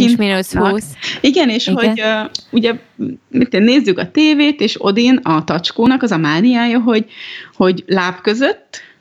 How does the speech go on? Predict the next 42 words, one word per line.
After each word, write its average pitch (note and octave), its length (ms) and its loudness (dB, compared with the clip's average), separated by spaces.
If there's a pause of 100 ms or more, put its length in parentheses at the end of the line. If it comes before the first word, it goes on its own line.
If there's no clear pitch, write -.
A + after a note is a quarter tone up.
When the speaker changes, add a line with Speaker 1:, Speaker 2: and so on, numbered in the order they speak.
Speaker 1:
takaró D#3+ 360 -2
alatt. C3+ 440 -6 (400)
Ott G#4+ 200 -2
akkor B3+ 220 2
úgy G#3+ 100 2
biztonságban E3+ 680 -2
van, E3+ 120 0
és D4 120 2
akkor D4+ 200 0
így C#4+ 120 4
rárakja F#3+ 420 -2
a E3+ 40 -12
combodra E3+ 440 -2
a F3 60 -6
kis - 200 -6
fejét, D4 400 -2
és B3 120 -2
akkor A3+ 220 -2
ő A3 80 2
alszik, F3+ 320 -2
de G#3 100 -2
takaró G#3+ 360 0
alatt F#3 260 -2
full, F#3+ 320 0
bármilyen F3+ 460 -2
vastag C#3 280 -8
takaró D3+ 320 -2
alatt, B3+ 260 0
ő A#3+ 60 0
úgy G3 160 -2
el C3+ 160 -2
van. G2+ 220 -8 (960)
Speaker 2:
Hogy A3 140 -2
kap A#3 200 -4
levegőt? F3 640 -4
Speaker 1:
Nem F3 200 0
tudom. E3 420 -4 (520)
De G#3+ 160 2
kap, - 280 -8
mert D#3 220 0
még D#3 180 0
él. - 220 -6